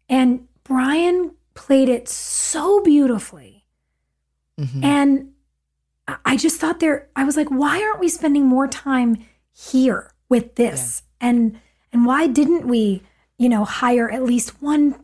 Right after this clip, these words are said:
Speaker 1: one actor to play one of his parents?
Speaker 2: We didn't even need both. <laughs> You're right. They could
Speaker 1: It
Speaker 2: have
Speaker 1: was
Speaker 2: gone
Speaker 1: so
Speaker 2: with one.
Speaker 1: weird.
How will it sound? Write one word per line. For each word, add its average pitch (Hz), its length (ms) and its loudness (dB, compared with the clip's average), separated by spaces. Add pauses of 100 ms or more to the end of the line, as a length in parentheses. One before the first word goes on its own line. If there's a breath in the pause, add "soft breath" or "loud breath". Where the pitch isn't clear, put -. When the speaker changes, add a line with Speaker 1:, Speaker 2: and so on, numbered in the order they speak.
Speaker 1:
one 339 560 2 (400 loud breath)
actor 294 400 0
to 226 80 -4
play 269 240 2
one 302 280 2
of 302 80 0
his 285 160 2
parents? 240 760 -2 (460 loud breath)
Speaker 2:
We 226 140 -2
didn't 427 160 0
even 494 220 0
need 523 260 0 (220)
both. - 100 -2
<laughs> 370 60 0
You're 466 100 2
right. - 480 0
They 466 160 2
could - 120 -2
Speaker 1:
It 554 80 6
Speaker 2:
have 494 80 8
Speaker 1:
was 554 160 6
Speaker 2:
gone - 100 2
Speaker 1:
so 480 240 4
Speaker 2:
with 453 160 4
one. 339 80 4
Speaker 1:
weird. 381 640 4